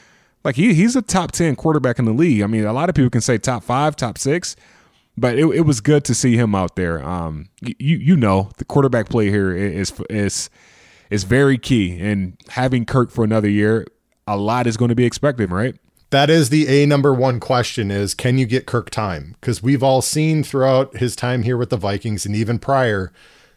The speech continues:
Speaker 2: you get that guy some time, he can drop that ball in on a rope. And as long as, as he's able to do that, if you've invested as much as you have in trying to get some more playmakers here,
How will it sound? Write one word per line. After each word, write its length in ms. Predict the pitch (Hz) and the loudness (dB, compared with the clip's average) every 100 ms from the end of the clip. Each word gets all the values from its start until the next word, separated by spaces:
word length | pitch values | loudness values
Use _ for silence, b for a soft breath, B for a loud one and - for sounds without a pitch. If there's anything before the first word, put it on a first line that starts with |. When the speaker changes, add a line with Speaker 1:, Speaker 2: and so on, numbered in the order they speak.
| b | b
Speaker 2:
you 100 | 120 | -4
get 160 | 151 160 | -2 0
that 140 | 165 | 2
guy 160 | 151 147 | 4 2
some 200 | 151 120 | 2 0
time, 360 | 131 131 113 | 0 0 0
he 240 | 98 135 135 | -2 -2 0
can 320 | 147 139 127 | 0 2 0
drop 400 | 110 110 120 - | -2 -2 -2 -2
that 320 | 123 123 107 | -2 -2 -2
ball 320 | 107 110 110 | -2 0 -2
in 240 | 104 110 107 | -2 -4 -4
on 260 | 98 104 | -4 -4
a 80 | 98 | -4
rope. 420 | 90 90 80 - _ | -4 -4 -6 -14 _
And 460 | 123 117 110 107 104 B B B B | -4 -2 0 -4 -6 B B B B
as 240 | - 131 95 | -2 -2 0
long 280 | 120 139 160 | 0 2 2
as, 420 | 156 113 - - - | 0 0 -6 -10 -4
as 360 | 123 107 - | -2 -2 -6
he's 280 | - 139 123 | -6 -4 -2
able 260 | 127 123 127 | -2 -2 -2
to 180 | - 98 | -4 -10
do 300 | 78 135 165 | -2 -2 2
that, 440 | 123 117 147 - _ | 2 2 0 -8 _
if 240 | - 113 110 | -6 -6 -4
you've 500 | 107 135 139 110 _ _ | 0 2 0 -2 _ _
invested 520 | 127 98 123 131 160 | -4 0 0 0 0
as 140 | 147 113 | 0 0
much 180 | 127 147 | -2 -2
as 120 | 113 | -2
you 80 | 120 | 0
have 440 | 117 113 113 - - | 2 0 -2 -6 -8
in 340 | 110 104 104 | -4 -4 -6
trying 300 | - 110 110 | -6 -4 -2
to 80 | 104 | -2
get 180 | 107 - | -4 -4
some 140 | 110 | -4
more 220 | 104 117 | -2 -4
playmakers 640 | - 127 117 110 107 104 - | -2 -2 0 -2 -2 -6 -4
here, 340 | 107 104 101 | -2 -2 -4